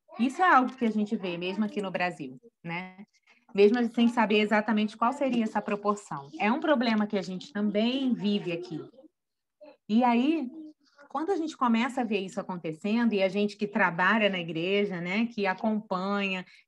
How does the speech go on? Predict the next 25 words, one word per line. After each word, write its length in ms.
que 60
às 140
vezes 280
deu 260
aula 420
pra 120
aquele 300
jovem, 420
pra 120
aquele 220
adolescente, 640
ou 120
quando 280
era 220
uma 140
criança, 720
né? 160
Sei 140
que 220
tem 140
muitos 380
casos 580
que 320
isso 160
acontece. 680